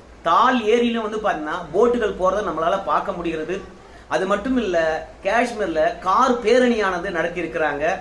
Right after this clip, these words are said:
"நாங்க டெரரிஸ்டுக்கு எதிராகத்தான் இருக்கின்றோம், காஷ்மீர்ல பயங்கரவாதத்துக்கு இடமே கிடையாது, வாழ்வாதாரத்தை அழித்த, மக்களை ஒழித்த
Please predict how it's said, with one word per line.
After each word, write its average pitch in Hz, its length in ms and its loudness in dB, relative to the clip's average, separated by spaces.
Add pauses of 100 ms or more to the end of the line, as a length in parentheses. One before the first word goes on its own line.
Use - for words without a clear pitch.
"நாங்க 151 600 -4
டெரரிஸ்டுக்கு 214 840 -2
எதிராகத்தான் 175 720 -2
இருக்கின்றோம், 160 680 -4 (640)
காஷ்மீர்ல 214 720 0
பயங்கரவாதத்துக்கு 196 600 0
இடமே 180 440 -2
கிடையாது, 156 720 0 (340)
வாழ்வாதாரத்தை 208 920 2
அழித்த, 185 680 -2
மக்களை 185 480 -4
ஒழித்த 175 720 -2